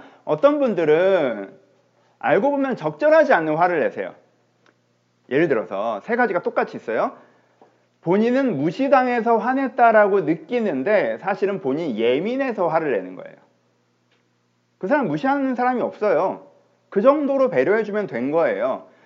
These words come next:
내 본인 기준에 나는 더 배려받아야 되고 주변에 나를 더 맞춰줘야 된다고 생각해요. 그래서 그만큼 배려해주고 맞춰주지 않았으니까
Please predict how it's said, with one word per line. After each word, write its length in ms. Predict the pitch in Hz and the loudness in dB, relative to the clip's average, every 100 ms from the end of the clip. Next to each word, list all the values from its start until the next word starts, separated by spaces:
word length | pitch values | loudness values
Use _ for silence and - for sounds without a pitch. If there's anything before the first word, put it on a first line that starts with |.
| _ | _
내 240 | - 214 208 | 0 2 2
본인 420 | 160 196 240 240 | 0 2 0 0
기준에 720 | - 151 165 208 240 110 - _ _ - | 0 -2 -2 -2 -2 -2 -8 _ _ 0
나는 540 | 143 180 269 302 302 - | 2 4 0 -4 -8 -12
더 460 | - 156 214 254 - | 2 8 10 10 8
배려받아야 720 | 113 139 175 165 156 147 123 | 4 4 6 6 6 2 2
되고 460 | 113 175 311 - - _ | 0 0 0 -2 -16 _
주변에 360 | - 165 180 226 | -8 0 2 4
나를 260 | 160 165 170 | 4 2 0
더 340 | 156 240 302 | 0 8 8
맞춰줘야 540 | 233 107 - 202 208 | 6 -2 -2 2 2
된다고 320 | 135 120 104 92 | 2 0 -2 -6
생각해요. 400 | 95 - 90 87 _ _ _ _ _ - | -12 -14 -20 -20 _ _ _ _ _ -2
그래서 200 | 240 233 | -2 0
그만큼 560 | 180 214 285 285 294 | 0 2 2 2 -2
배려해주고 540 | - 143 220 240 226 208 | 2 4 6 4 2 2
맞춰주지 540 | 113 - 240 233 220 | 0 0 -2 0 0
않았으니까 800 | 113 139 165 151 143 247 330 | 0 0 -4 -4 -2 0 -2